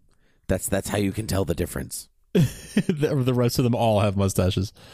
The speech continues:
Speaker 2: No, I think that he's, they, that, I think that the non-mustache look is probably the, the default. That just, that just seems like the more C W verse, Arrowverse way to, to play that to me.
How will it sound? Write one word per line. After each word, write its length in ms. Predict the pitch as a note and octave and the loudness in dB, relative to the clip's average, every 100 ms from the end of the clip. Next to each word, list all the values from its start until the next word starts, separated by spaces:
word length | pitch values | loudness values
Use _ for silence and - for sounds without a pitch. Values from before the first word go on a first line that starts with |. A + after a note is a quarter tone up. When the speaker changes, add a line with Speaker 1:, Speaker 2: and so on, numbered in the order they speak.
| - - - | -20 -18 -6
Speaker 2:
No, 440 | E3+ F3 D#3+ D#3 D#3+ | 0 2 2 2 0
I 160 | E3 F3+ | 0 2
think 220 | D3+ A2+ | 0 2
that 120 | G#2+ | 4
he's, 260 | G2 F#2 F#2+ | 4 2 2
they, 280 | G2+ F#2+ - G2+ - | 2 0 -2 -10 -6
that, 200 | - G2 - - - _ _ - | -2 -2 -2 -10 -12 _ _ -4
I 80 | C3+ | 0
think 140 | C3+ A2+ | 2 2
that 120 | G2 | 2
the 120 | F#2 | 2
non-mustache 720 | F2+ G2 F#2+ F2 E2+ F2+ E2+ | 2 4 2 2 2 0 0
look 140 | G2 F2+ | 0 0
is 80 | F#2 | 2
probably 280 | G2 F2+ E2+ | 2 4 2
the, 100 | F2 | -2
the 80 | - | -4
default. 480 | F2 D#2+ - C#2 - - _ _ _ _ _ _ _ | -2 -2 -4 -8 -12 -20 _ _ _ _ _ _ _
That 140 | - F#2+ | -2 -2
just, 200 | E2+ - _ | -4 -10 _
that 120 | C3+ | 0
just 160 | A#2 B2+ | 0 2
seems 180 | A#2+ G2+ | 2 2
like 140 | G2 | 2
the 60 | - | 2
more 320 | G#2 G2 F2 - | 4 4 2 -2
C 140 | - A2+ | 0 2
W 360 | F#2+ F#2+ F2 | 4 4 4
verse, 420 | F2+ F#2 E2 - - _ - - - - | 4 2 2 -2 -8 _ -20 -20 -10 0
Arrowverse 540 | G2 F#2+ F#2 F#2 - | 4 4 4 2 4
way 180 | G2 F#2 | 2 4
to, 280 | F2 E2+ E2 _ _ _ _ _ | 4 2 0 _ _ _ _ _
to 100 | - | -4
play 220 | - F#2+ | 0 2
that 260 | F2 F2 F2 | 2 0 0
to 60 | - | 0
me. 240 | F2+ F2 | 0 0